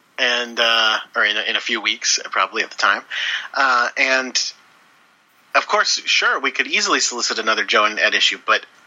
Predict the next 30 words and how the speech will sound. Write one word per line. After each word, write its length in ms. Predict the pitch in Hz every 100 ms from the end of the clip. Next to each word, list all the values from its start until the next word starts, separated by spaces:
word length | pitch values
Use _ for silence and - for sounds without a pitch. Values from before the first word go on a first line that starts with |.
| -
I 320 | 95 117 123 110
don't 240 | 110 -
think 220 | 233 -
it 100 | -
will 80 | 107
come 200 | - 120
out 280 | 165 - - - - - - - -
when 240 | 120 110
we're 80 | 110
saying 280 | 110 117 110
it's 120 | 110
gonna 140 | 123 110
come 120 | 170
out. 180 | 190 - - - - -
So 220 | - 175
we 140 | 165 190
racked 280 | 180 185
our 80 | 175
brains 320 | 156 202 202
and 100 | 127
said, 240 | 123 127 113
"What, 220 | 151 - _ -
you 80 | 151
know, 180 | 135 127 _ _ _ _ _ - - _ _ _ _
them 280 | 160 190 240
reuniting 600 | 208 202 165 202 160 127
is 160 | 135 127
a 60 |
big 300 | 127 170 170
deal. 380 | 127 147 92 -